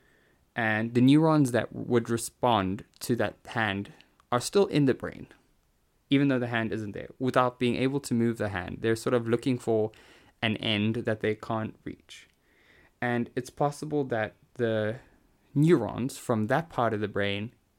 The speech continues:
react with neurons from other parts of the brain. So, according to V S Ramachandran,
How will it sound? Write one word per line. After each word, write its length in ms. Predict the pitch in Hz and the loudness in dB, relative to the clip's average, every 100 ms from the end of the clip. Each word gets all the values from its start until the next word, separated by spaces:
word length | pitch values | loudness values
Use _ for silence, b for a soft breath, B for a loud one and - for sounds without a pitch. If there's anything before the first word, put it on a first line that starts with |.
| _ _ - | _ _ -8
react 400 | 127 127 127 - | 0 0 0 -4
with 300 | 120 110 - | -6 -6 -6
neurons 400 | 127 131 113 120 | 0 0 0 -4
from 120 | 123 - | -6 -2
other 160 | 180 | -2
parts 320 | 143 - - - | -2 -6 -8 -12
of 40 | |
the 80 | - | -14
brain. 300 | - - - _ _ - | -12 -14 -14 _ _ -20
So, 580 | - 143 135 131 127 - _ - | -4 2 4 2 0 -6 _ -12
according 420 | - 175 180 180 | 0 2 4 2
to 200 | 143 117 | 0 -2
V 240 | 131 165 | 0 2
S 360 | 139 156 - - - | 2 0 -8 -16 -4
Ramachandran, 840 | 113 117 127 - 117 110 67 123 | 0 2 0 0 -2 -2 -6 -8